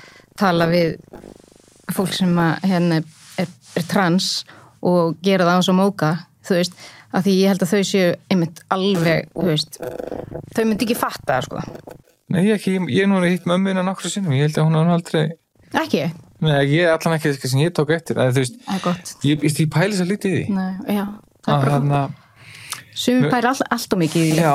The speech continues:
Speaker 2: en ég man eftir í tvö þúsund og nítján þegar ég var að róa hringinn, þá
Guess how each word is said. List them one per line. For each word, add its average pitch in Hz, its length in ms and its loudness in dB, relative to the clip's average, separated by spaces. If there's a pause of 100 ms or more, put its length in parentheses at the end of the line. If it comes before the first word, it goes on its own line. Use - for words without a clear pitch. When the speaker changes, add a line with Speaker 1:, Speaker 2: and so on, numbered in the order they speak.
(180)
Speaker 2:
en 170 160 4
ég 180 340 2 (320)
man 180 220 4
eftir 190 260 -2
í 156 160 2
tvö 170 160 -6
þúsund 160 160 -4
og 175 80 2
nítján 175 240 0
þegar 147 140 2
ég 147 80 2
var - 20 2
að 143 80 0
róa 160 160 4
hringinn, 147 360 -2 (1500)
þá - 80 -8